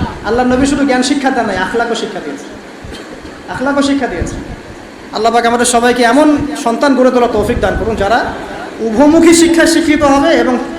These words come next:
চমৎকার আখলাকের মানুষ হবে ইনশাআল্লাহ। আল্লাহ রাব্বুল আলামিন আমাদের সবাইকে এরকম শিক্ষা প্রতিষ্ঠান গড়ে তোলার তৌফিক এনায়েত করুন। শেষ করার আগে একটা হাদিস দিয়ে শেষ করি।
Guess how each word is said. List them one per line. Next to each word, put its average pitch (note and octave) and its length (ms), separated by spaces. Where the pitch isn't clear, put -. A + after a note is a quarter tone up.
চমৎকার D4 500
আখলাকের A#3+ 380
মানুষ F#3 260
হবে D3 100
ইনশাআল্লাহ। - 1160
আল্লাহ A#3 160
রাব্বুল A3+ 200
আলামিন A3+ 300
আমাদের G#3+ 220
সবাইকে B3 400
এরকম C#4 380
শিক্ষা C4+ 300
প্রতিষ্ঠান B3 360
গড়ে G#3 160
তোলার G3+ 200
তৌফিক F#3 300
এনায়েত E3 260
করুন। C3+ 120
শেষ B3+ 240
করার B3 160
আগে A#3+ 80
একটা A3+ 140
হাদিস A3 180
দিয়ে A3 140
শেষ F3 180
করি। D#4+ 440